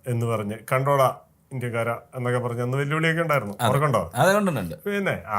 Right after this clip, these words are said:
Speaker 1: അത് കഴിഞ്ഞപ്പോഴത്തേക്കും സ-, പാകിസ്ഥാൻ എന്തോ ചെയ്തു? ഇവരുടെ പേരിൽ പിച്ചച്ചട്ടി എടുത്തിട്ട് ഇറക്കാൻ തുടങ്ങി. അഭിമാനികളായ മനുഷ്യര്,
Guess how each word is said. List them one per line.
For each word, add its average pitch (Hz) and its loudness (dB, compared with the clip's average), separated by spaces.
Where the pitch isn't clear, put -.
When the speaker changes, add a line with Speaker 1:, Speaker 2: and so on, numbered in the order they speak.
Speaker 1:
അത് 104 0
കഴിഞ്ഞപ്പോഴത്തേക്കും 151 4
സ-, 123 -4
പാകിസ്ഥാൻ 135 4
എന്തോ 170 4
ചെയ്തു? 143 0
ഇവരുടെ 170 4
പേരിൽ 123 0
പിച്ചച്ചട്ടി 151 4
എടുത്തിട്ട് 120 0
ഇറക്കാൻ 113 0
തുടങ്ങി. - -12
അഭിമാനികളായ 185 6
മനുഷ്യര്, 151 4